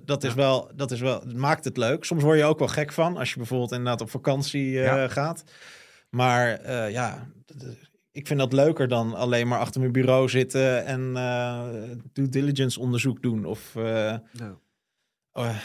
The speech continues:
Speaker 1: overeenkomstjes
Speaker 2: Ja,
Speaker 1: checken.
Speaker 3: Dat, dat hebben jullie wel gemeen volgens mij.
Speaker 2: Ja,
Speaker 3: Jullie,
Speaker 2: maar
Speaker 3: jij
Speaker 2: je
Speaker 3: houdt
Speaker 2: maar
Speaker 3: ook wel
Speaker 2: precies,
Speaker 3: van
Speaker 2: maar je
Speaker 3: actie
Speaker 2: de,
Speaker 3: in zo'n
Speaker 2: de feiten waar het om gaat, of het nou in een strafzaak
Speaker 1: Ja.
Speaker 2: is... of in het mediarecht is, die moeten je natuurlijk wel een beetje prikkelen.
Speaker 3: Ja.
Speaker 1: Ja.
Speaker 2: Weet je, daar moet je interesse in hebben. Als
Speaker 1: Ja.
Speaker 2: je, ja,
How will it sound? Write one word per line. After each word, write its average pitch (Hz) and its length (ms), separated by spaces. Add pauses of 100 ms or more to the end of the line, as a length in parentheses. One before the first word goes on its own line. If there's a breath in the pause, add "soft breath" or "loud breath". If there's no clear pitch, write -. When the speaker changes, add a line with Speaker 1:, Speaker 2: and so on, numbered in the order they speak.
(120)
Speaker 1:
overeenkomstjes 135 720
Speaker 2:
Ja, 113 140
Speaker 1:
checken. 117 160
Speaker 3:
Dat, - 80
dat 131 120
hebben 143 180
jullie 139 160
wel 131 140
gemeen 127 460
volgens 98 180
mij. 104 120
Speaker 2:
Ja, 104 80
Speaker 3:
Jullie, 214 140
Speaker 2:
maar 127 100
Speaker 3:
jij 151 80
Speaker 2:
je 143 80
Speaker 3:
houdt 151 160
Speaker 2:
maar 160 80
Speaker 3:
ook 170 100
wel 190 80
Speaker 2:
precies, 143 240
Speaker 3:
van 131 80
Speaker 2:
maar 160 100
je 147 60
Speaker 3:
actie 139 280
Speaker 2:
de, 117 40
Speaker 3:
in 113 120
zo'n 110 240
Speaker 2:
de 101 80
feiten 190 400
waar 147 120
het 139 100
om 123 100
gaat, 110 360
of 113 60
het 107 80
nou 110 120
in 101 60
een 98 60
strafzaak 123 640
Speaker 1:
Ja. 131 80
Speaker 2:
is... - 120
of 107 80
in 113 80
het 104 100
mediarecht 101 580
is, 98 120
die 135 100
moeten 139 180
je 127 60
natuurlijk 127 320
wel 143 100
een 147 60
beetje - 180
prikkelen. 117 400
Speaker 3:
Ja. 117 300
Speaker 1:
Ja. 131 100
Speaker 2:
Weet 117 160
je, 151 60
daar 135 80
moet 117 140
je 104 80
interesse 135 420
in 123 80
hebben. 104 200
Als 131 100
Speaker 1:
Ja. 123 60
Speaker 2:
je, 120 60
ja, 107 60